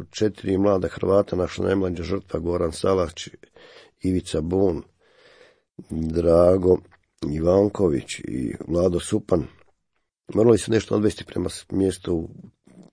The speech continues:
Čeralije. Skinuli su ih ti četnici koji su u međuvremenu došli, ti Šešeljovci, Bijeli orlovi, dole ispod Gaja,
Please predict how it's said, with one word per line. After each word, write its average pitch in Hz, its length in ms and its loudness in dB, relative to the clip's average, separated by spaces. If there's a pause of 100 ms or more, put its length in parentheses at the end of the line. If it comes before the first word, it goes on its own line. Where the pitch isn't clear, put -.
(140)
Čeralije. 90 680 0 (840)
Skinuli 95 540 0
su - 200 -10
ih - 160 -10
ti - 220 -6
četnici - 520 -8
koji 78 200 0
su - 180 -10
u 82 40 -4
međuvremenu 85 680 0
došli, 90 340 -4
ti 82 240 -6
Šešeljovci, 82 800 -6
Bijeli 80 360 -2
orlovi, 87 500 -2 (520)
dole 82 300 2
ispod 73 380 -8
Gaja, 87 640 2